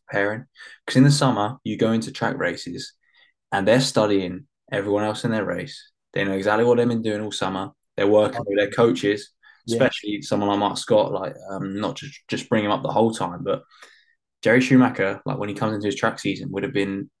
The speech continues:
Speaker 1: talking to Mark Scott about every single other run and every race they've done.
Speaker 2: Mm.
Speaker 1: Right now,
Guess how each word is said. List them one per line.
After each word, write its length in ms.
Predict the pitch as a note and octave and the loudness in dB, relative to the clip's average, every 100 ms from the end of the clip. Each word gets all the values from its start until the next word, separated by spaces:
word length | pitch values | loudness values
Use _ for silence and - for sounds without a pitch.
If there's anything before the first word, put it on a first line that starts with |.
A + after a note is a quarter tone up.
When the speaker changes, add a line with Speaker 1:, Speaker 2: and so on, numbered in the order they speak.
| _ | _
Speaker 1:
talking 400 | - A#2 A2+ G2 | 0 2 2 0
to 340 | F#2+ G2 F#2 F2+ | -4 -2 -2 -4
Mark 280 | G2 F#2 - | -8 -8 -10
Scott 320 | - F#2 - | -4 -4 -4
about 240 | F#2+ - | -8 -4
every 200 | G#2+ G#2+ | -2 -2
single 260 | G#2 A2 G2+ | -2 -2 0
other 140 | G2+ | 0
run 240 | G2+ G2+ F#2+ | 0 -2 -4
and 120 | F2+ | -6
every 240 | G2+ G2 | -6 -4
race 260 | G2+ G#2 G2 | 0 0 0
they've 180 | G2 F2+ | -4 -2
done. 240 | G2+ F2+ _ _ _ _ _ _ | -8 -8 _ _ _ _ _ _
Speaker 2:
Mm. 160 | A#2 A2+ | -8 0
Speaker 1:
Right 120 | C3+ | 2
now, 360 | C#3 A2 F#2+ | 2 0 -2